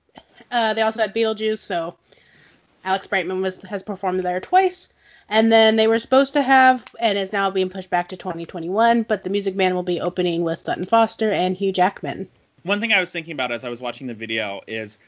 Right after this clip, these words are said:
Speaker 2: could you imagine, this is sort of off topic, but could you imagine, like, doing a revival of a show in the same theater it was done in? Like, that is almost surreal.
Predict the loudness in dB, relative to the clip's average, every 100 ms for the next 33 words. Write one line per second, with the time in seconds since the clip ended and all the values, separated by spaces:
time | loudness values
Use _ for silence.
0 | _ -14 -6 -2 -2 -2 -4 -6 -8 -10
1 | -12 -10 -6 -6 -6 -6 -6 -4 -6 -6
2 | -10 -8 -10 -10 -8 -4 -2 0 2 0
3 | -2 -4 -2 -2 -6 _ _ _ _ _
4 | -16 -8 -2 0 2 2 0 -2 -2 -2
5 | -2 -4 -2 0 -2 -4 -6 -6 -8 -6
6 | -4 -2 -2 -6 -8 -8 -6 -8 -10 _
7 | _ _ -10 -10 -4 0 0 -2 _ _
8 | -6 -4 -2 -4 -6 -10 -10 -10 -10 -10